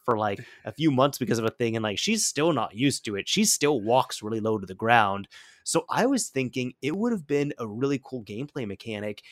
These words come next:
if they had it where it's like, your cat puts this on and then you're slow, but then you slowly start to kinda speed up, and then you're kind of, like, trying to do jumps, but your cat keeps missing jumps and falling off, and kind of like Dying Light in a way, where it doesn't have to be through the,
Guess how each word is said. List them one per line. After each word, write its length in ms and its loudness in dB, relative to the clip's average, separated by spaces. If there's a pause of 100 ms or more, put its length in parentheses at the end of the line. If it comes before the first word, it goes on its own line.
(200)
if 160 -8
they 140 2
had 260 -4
it 100 -4
where 180 -2
it's 160 -6
like, 200 -6 (340)
your 140 0
cat 340 -4
puts 240 -4
this 200 -6
on 340 -4 (140)
and 160 -4
then 200 -2 (260)
you're 160 -6
slow, 720 -2
but 180 -8
then 100 -8
you 120 -8
slowly 640 -4
start 300 -2
to 40 -10
kinda 220 -6
speed 360 -6
up, 300 -2
and 120 -8
then 80 -6
you're 120 -4
kind 240 -8
of, 60 -8
like, 140 -8
trying 200 -12
to 80 -6
do 200 -12
jumps, 420 -4
but 180 -6
your 100 -16
cat 280 -8
keeps 240 -10
missing 400 -6
jumps 320 -6
and 120 -12
falling 360 -4
off, 260 -2 (420)
and 140 -8
kind 300 -6
of 100 -6
like 420 -4 (420)
Dying 400 0
Light 320 0
in 120 -10
a 80 -8
way, 400 -16 (180)
where 120 0
it 20 0
doesn't 200 4
have 120 2
to 60 -4
be 160 -4
through 220 -2
the, 180 -4